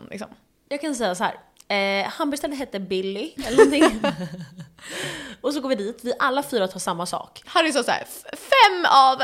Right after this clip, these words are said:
Speaker 1: all-, fem av fem av alla reviews på Tripadvisor", och vi var så här: "Fake."
Speaker 2: Ja, då kände jag så här: "Är det här så bra?" Vi går dit och alltså, det smakar alltså där, äh, pung typ.
Speaker 1: <laughs>
Speaker 2: Ehm, jag kan säga att först var det lite gott för man var så hungrig, men sen började allting bara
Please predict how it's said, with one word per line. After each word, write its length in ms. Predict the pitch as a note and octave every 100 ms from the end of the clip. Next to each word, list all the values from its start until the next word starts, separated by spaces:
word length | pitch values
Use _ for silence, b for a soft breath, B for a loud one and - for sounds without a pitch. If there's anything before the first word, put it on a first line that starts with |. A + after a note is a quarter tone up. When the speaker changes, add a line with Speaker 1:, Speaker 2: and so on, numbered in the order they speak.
| -
Speaker 1:
all-, 380 | - - - -
fem 220 | A4+ A4
av 80 | D#4+
fem 340 | - G#4 B3+ -
av 140 | C4+ C4+
alla 240 | G3 E4
reviews 480 | D#4 D4+ C#4+ A#3+ -
på 80 | B3+
Tripadvisor", 600 | C4+ C#4+ A3 G3 G3 G#3
och 80 | G#3+
vi 80 |
var 100 | G3+
så 80 | F#3+
här: 100 | - -
"Fake." 300 | - - - - -
Speaker 2:
Ja, 260 | A3+ A#3
då 60 | A3+
kände 220 | B3 G3
jag 80 | F3+
så 60 | F3
här: 140 | E3
"Är 160 | - C4
det 60 | F4
här 100 | B3
så 100 | F#3+
bra?" 220 | - - b b
Vi 160 | C4
går 100 | C#4+
dit 320 | G#3+ G#3 - -
och 80 | -
alltså, 140 | A#3+ A3
det 120 | B3+
smakar 500 | C#4 A3 G3 - D#3
alltså 180 | E3+ F3
där, 340 | A2+ F#2 F2+
äh, 60 | B1+ _
pung 380 | - A#3 D#3+ D#3+
typ. 180 | E3 - C4+ -
Speaker 1:
<laughs> 240 | - A#3+
Speaker 2:
Ehm, 320 | - G3+ G3+ G3+
jag 100 | B3
kan 80 | D4
säga 80 | A#3
att 60 |
först 380 | - G#4 G4+ -
var 200 | G#3+ F#3+
det 60 | F#3
lite 140 | F#3+
gott 220 | - -
för 80 | A3+
man 80 | G#3+
var 60 |
så 80 | G#3+
hungrig, 360 | A#3 A3 C4 G3+
men 100 | G#3
sen 340 | - E4+ D#4
började 180 | A#3+ G#3
allting 380 | F#3 F#3 G3 F3+
bara 300 | F3 D#3+